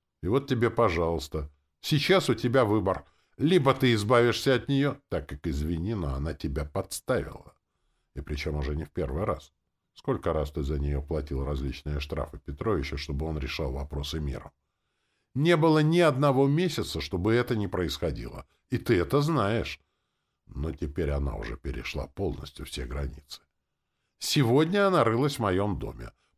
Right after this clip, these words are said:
подсунула мне свою дочку, чтобы подставить меня под изнасилование.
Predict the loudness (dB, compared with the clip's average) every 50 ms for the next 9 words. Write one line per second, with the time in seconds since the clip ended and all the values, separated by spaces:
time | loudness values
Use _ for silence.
0 | 2 4 4 4 4 4 4 4 4 6 4 4 4 4 4 2 2 2 4 4
1 | 4 6 6 4 4 2 0 0 0 0 0 -4 -4 -6 -6 -6 -6 -10 _ _
2 | -14 -8 -6 -4 -4 -4 -4 -2 -2 -2 -2 -2 -2 0 2 2 2 2 0 -2
3 | -4 -4 -2 -4 -4 -4 -4 -4 -4 -4 -4 -4 -4 -4 -6 -6 -6 -6 -6 -6
4 | -8 -8 -8 -8 -8 -8